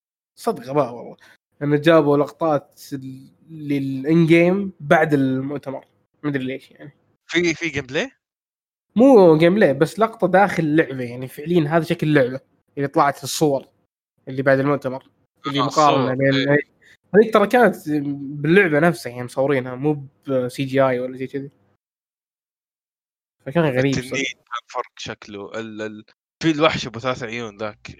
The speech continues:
Speaker 2: الفرق استهبال كان. ف-، مرة، مرة
Speaker 1: آه،
Speaker 2: استهبال.
Speaker 1: الرسم ما عليهم خوف، هذا أكيد. شيء خاصين من عنده. رسم ما عليهم خوف. لكن بس أبي، هل بيطورون باللعبة نفسها؟ هل بيعدلون عليها؟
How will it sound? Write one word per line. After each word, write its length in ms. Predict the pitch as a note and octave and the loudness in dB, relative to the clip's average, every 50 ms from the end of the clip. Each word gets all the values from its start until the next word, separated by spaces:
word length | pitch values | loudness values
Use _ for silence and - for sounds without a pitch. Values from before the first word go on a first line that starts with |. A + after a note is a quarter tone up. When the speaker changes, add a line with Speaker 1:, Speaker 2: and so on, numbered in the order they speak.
| C3+ A#2+ | -16 -16
Speaker 2:
الفرق 300 | C3 - - D3+ D3+ C3 - | -14 -10 -8 -8 -8 -8 -10
استهبال 480 | - - - A2+ G2+ A2 G#2+ G2 F#2+ _ | -12 -12 -14 -14 -12 -10 -10 -10 -10 _
كان. 160 | - G2 G2 _ _ _ _ _ _ _ _ _ _ _ _ _ _ _ - | -18 -20 -20 _ _ _ _ _ _ _ _ _ _ _ _ _ _ _ -18
ف-، 40 | C3 - | -18 -16
مرة، 180 | B2 C3 C3+ - | -10 -6 -2 2
مرة 40 | F#3+ | 6
Speaker 1:
آه، 340 | F3+ F3+ F#3 F#3 F3+ F#3 | 8 8 10 10 10 8
Speaker 2:
استهبال. 540 | F#3+ - F3+ E3+ F3+ - - _ - F3+ F#3+ A#3 | 8 6 2 -2 -4 -4 -8 _ -10 -8 -6 -6
Speaker 1:
الرسم 300 | C4 - - - B3+ G#3+ F#3 | -6 -6 -6 -6 -4 -2 0
ما 60 | F3+ | 2
عليهم 320 | F#3 F#3 F3 D#3 D#3 D3+ | 4 4 4 4 2 0
خوف، 480 | D3 - D#3 D#3+ F3+ F3+ - - - - _ _ _ _ | 0 0 2 2 2 0 -4 -8 -20 -20 _ _ _ _
هذا 200 | - F3 D3 C3 | -4 -2 -2 -4
أكيد. 400 | C3+ - - D#3+ C#3+ B2 - _ _ _ _ _ _ - | -6 -12 -10 -8 -8 -8 -10 _ _ _ _ _ _ -14
شيء 200 | - D#3+ C#3+ B2+ | -10 -10 -8 -6
خاصين 340 | - C#3+ C3+ C#3 C#3+ C3 | -6 -6 -6 -6 -6 -8
من 120 | B2+ C3 C3 | -8 -8 -10
عنده. 300 | B2+ B2 A#2+ A#2+ C3+ - - | -12 -12 -14 -16 -18 -10 -6
رسم 420 | C#3+ C#3 - - D#3+ D3+ C#3+ C3+ | -6 -6 -4 -4 -4 -2 -2 0
ما 80 | C3 C3 | -2 -2
عليهم 200 | B2+ B2+ B2 A#2 | -2 -4 -6 -8
خوف. 260 | - B2 B2 - _ _ _ _ _ _ _ _ _ _ _ _ _ - | -10 -14 -14 -16 _ _ _ _ _ _ _ _ _ _ _ _ _ -2
لكن 340 | C#3 C#3+ C#3 - D#3+ D#3+ E3 | 2 2 2 4 4 4 4
بس 320 | F3 D#3+ - - - - | 4 2 0 -2 -6 0
أبي، 440 | E3 E3+ E3 D#3+ D#3+ D#3 D3+ D3+ C3+ | 2 2 4 4 2 0 0 0 0
هل 240 | B2+ D#3 F3 F3 D#3+ | 2 2 2 2 2
بيطورون 540 | D3 D3+ D3+ - D3 D3 D3+ D#3 D#3+ D3 C3+ | 0 -2 0 0 2 4 4 4 4 4 4
باللعبة 420 | C#3 C#3+ D#3+ E3+ D3 C#3 C#3 C3+ | 4 4 4 4 4 4 2 0
نفسها؟ 460 | C#3 C#3 - - - D3 D3+ D3 C#3 | 0 0 -4 -8 -10 -8 -8 -6 -4
هل 80 | C#3 D3 | -6 -6
بيعدلون 440 | C#3 C#3 C#3 C3+ C3+ C#3 D3 C#3+ C3+ | -4 -2 -2 0 0 2 2 2 2
عليها؟ 420 | C3 C3+ C#3 C3+ C3 C#3+ D3 D3 | 2 2 2 0 0 -2 -6 -10